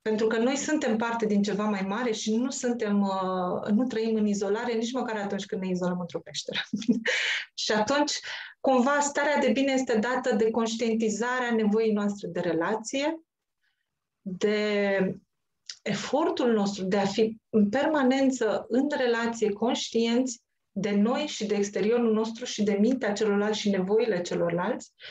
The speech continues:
Și pe măsură ce noi, uh, facem acest efort, uh, de a fi mai buni, de a fi mai prezenți în viața noastră, în fiecare moment, în acțiunile noastre, prin mindfulness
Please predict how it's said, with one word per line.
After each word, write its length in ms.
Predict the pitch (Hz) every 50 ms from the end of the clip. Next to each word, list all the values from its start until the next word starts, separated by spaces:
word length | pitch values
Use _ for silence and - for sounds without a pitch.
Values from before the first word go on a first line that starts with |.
| - - - - _
Și 180 | - - - 208
pe 100 | - 240
măsură 560 | 233 233 240 220 226 - 254 294 320 311 - 294
ce 140 | - 262 233
noi, 480 | 233 226 226 233 247 254 254 247 247
uh, 500 | 240 226 220 220 214 208 202 202 202 196 196 - - - - _ _ _ _
facem 400 | - 269 277 285 277 277 240 - _ _ - -
acest 400 | 226 220 220 226 240 220 226 -
efort, 540 | 220 214 214 - - 240 226 220 214 - - _ - - - - - - _ _
uh, 320 | - - 208 202 202 196 190 190
de 80 | 190 220
a 100 | 233 240
fi 160 | 226 - 254
mai 240 | 254 247 247 233 202
buni, 320 | 180 180 185 180 185 185 - - -
de 300 | - - 208 196 220 226
a 140 | 226 226 226
fi 720 | 233 226 - 254 240 240 233 233 226 226 220 220 - - - - _ _ _ -
mai 260 | 240 233 247 247 247 -
prezenți 640 | 262 247 247 220 202 185 180 175 185 196 - -
în 120 | 220 220 220
viața 360 | 208 226 220 226 226 226 233
noastră, 360 | 226 208 185 185 185 - 202
în 80 | 202 202
fiecare 340 | 202 208 220 220 226 214 220
moment, 400 | 220 214 202 170 170 175 180 -
în 100 | 202 196
acțiunile 600 | 196 202 202 - - 214 220 220 220 214 220 214
noastre, 500 | 208 180 165 170 175 - - - 175 180
prin 320 | - - 247 240 247 254
mindfulness 920 | 240 233 208 170 170 170 - - 180 180 175 175 175 214 208 226 - -